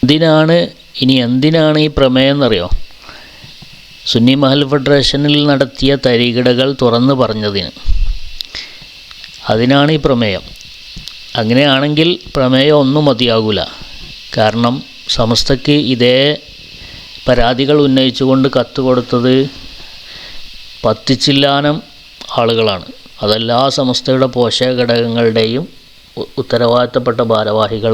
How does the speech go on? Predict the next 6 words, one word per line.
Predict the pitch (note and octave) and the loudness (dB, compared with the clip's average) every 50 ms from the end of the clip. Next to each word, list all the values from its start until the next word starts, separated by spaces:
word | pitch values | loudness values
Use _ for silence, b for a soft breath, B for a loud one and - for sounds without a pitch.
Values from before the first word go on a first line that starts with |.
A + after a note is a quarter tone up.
| A2 | 2
അതിലുണ്ട്. | G2+ G2 G2+ G2+ F2+ E2 D#2 - - - - - - G#2 | 2 0 -2 -2 -4 -6 -10 -12 -14 -18 -20 -10 -6 -4
എല്ലാ | G2+ G#2 A2+ A2+ B2 C3+ C3 | 0 2 2 2 2 0 0
പോഷക | C#3 C#3 C3 - C3+ C3+ C3+ C3 | 2 0 0 2 2 2 2 2
ഘടകങ്ങളുടെയും | B2+ B2+ B2 B2+ B2+ B2+ B2 B2 B2 B2 B2+ C3+ C#3 C3 | 2 2 2 2 2 0 0 0 0 0 0 2 2 2
ഭാരവാഹികളുണ്ട്. | B2 A#2+ A#2 A2+ A2+ A2+ A2 A2 A#2 G#2+ G#2 G2+ F2 D#2+ - - - - B B B B B B B B B B B B B B B B - - | 2 2 2 2 2 2 0 0 0 -2 -2 -2 -6 -10 -14 -20 -20 -20 B B B B B B B B B B B B B B B B -4 -2
പത്തിച്ചില്ലാനം | A2 G#2+ - - A#2 G#2 - B2+ B2 B2+ B2 B2+ B2+ C3 C#3 | -2 -2 0 -2 -2 0 0 0 2 2 2 2 2 0 0